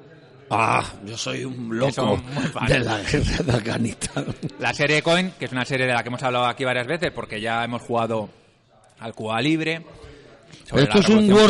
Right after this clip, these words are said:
Speaker 1: wargame.
Speaker 2: Cubana. Esto es una especie de wargame, pero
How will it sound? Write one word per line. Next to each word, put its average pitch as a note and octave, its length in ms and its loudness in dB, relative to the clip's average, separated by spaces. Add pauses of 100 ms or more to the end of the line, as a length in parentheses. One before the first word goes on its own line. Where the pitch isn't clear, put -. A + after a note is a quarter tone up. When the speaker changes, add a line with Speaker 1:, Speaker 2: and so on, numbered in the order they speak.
Speaker 1:
wargame. A3+ 240 8
Speaker 2:
Cubana. A3+ 220 0
Esto - 200 -8
es - 100 -8
una D#3 140 -2
especie D#3 320 -2
de C3+ 60 2
wargame, C3+ 560 0 (1500)
pero F3+ 400 2